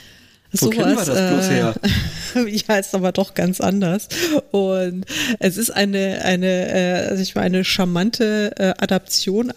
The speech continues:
Speaker 2: einer südamerikanischen Telenovela.
Speaker 1: Ja,
Speaker 2: Und
Speaker 1: doch, da
Speaker 2: es
Speaker 1: hab ich
Speaker 2: ist
Speaker 1: auch mal irgendwie einen, äh, einen Trailer von gesehen, richtig.
Speaker 2: Es ist wirklich unfassbar lustig und es ist so, also es ist wirklich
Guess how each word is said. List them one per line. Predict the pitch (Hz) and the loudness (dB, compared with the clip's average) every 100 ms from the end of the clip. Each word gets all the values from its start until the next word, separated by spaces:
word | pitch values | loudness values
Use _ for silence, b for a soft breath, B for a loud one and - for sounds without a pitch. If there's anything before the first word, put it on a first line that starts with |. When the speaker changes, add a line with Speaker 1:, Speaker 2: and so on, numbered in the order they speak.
| - | -4
Speaker 2:
einer | 190 185 185 | 0 2 0
südamerikanischen | 220 - 202 196 - 190 196 208 - 196 196 190 - | 0 0 0 0 -2 -2 0 0 0 0 -2 -4 -2
Telenovela. | 220 208 208 214 233 277 196 156 B B B B B B 139 | 0 0 0 0 0 2 2 0 B B B B B B 0
Speaker 1:
Ja, | 131 135 214 202 | 2 2 2 4
Speaker 2:
Und | 196 180 | 2 2
Speaker 1:
doch, | - | 0
da | - | 0
Speaker 2:
es | 170 | 0
Speaker 1:
hab | 147 | 2
ich | 180 - | 0 2
Speaker 2:
ist | |
Speaker 1:
auch | 180 185 | 0 0
mal | 190 - | 0 0
irgendwie | 175 226 240 - 180 190 196 | 0 0 0 -2 -2 0 0
einen, | - 165 165 160 - | 0 2 2 -2 -2
äh, | 156 147 147 170 | -2 0 0 0
einen | 151 | 0
Trailer | - 151 139 127 | 2 0 0 0
von | 131 107 | 0 2
gesehen, | 107 110 107 107 | 2 2 0 0
richtig. | 127 160 196 113 | 0 0 0 2
Speaker 2:
Es | 101 | 0
ist | - - | -2 0
wirklich | 208 - 202 - - | 0 2 0 -2 -4
unfassbar | - 247 262 - 202 - 190 185 - | 0 0 0 0 0 0 0 0 0
lustig | 196 185 - - 180 - | 0 0 0 0 0 0
und | 185 | 0
es | 170 170 | 0 0
ist | 196 - - - | 0 0 0 0
so, | 185 190 233 254 254 - | 0 0 0 0 -2 -2
also | 202 185 | -2 -2
es | - | -2
ist | - 196 190 | 0 0 0
wirklich | 202 196 - | 0 -2 -6